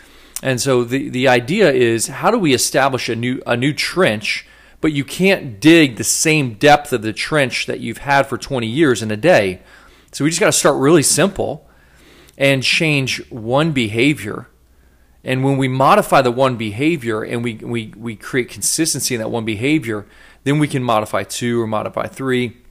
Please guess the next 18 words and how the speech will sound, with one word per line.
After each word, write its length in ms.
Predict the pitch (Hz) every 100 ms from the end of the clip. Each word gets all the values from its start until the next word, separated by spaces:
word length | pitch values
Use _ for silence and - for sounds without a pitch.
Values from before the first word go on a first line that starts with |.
| - - _ _ - -
and 120 | 135
we 100 | 135
can 160 | 131 123
continue 540 | 127 107 170 170 143
the 80 | 117
snowball 580 | - 139 131 117 110 107
effect. 460 | - - - - - - - - - -
It's, 340 | 143 131 - -
the 320 | 139 143 156
idea 480 | 151 127 208 208 127
is 580 | 120 117 117 - - _ _ _ _ -
we 220 | 131 139
want 300 | 120 151 180
a 60 | 131
hundred 320 | 147 123 -
percent 360 | 120 - 123
change 360 | - 117 113 -
today, 480 | 110 104 101 135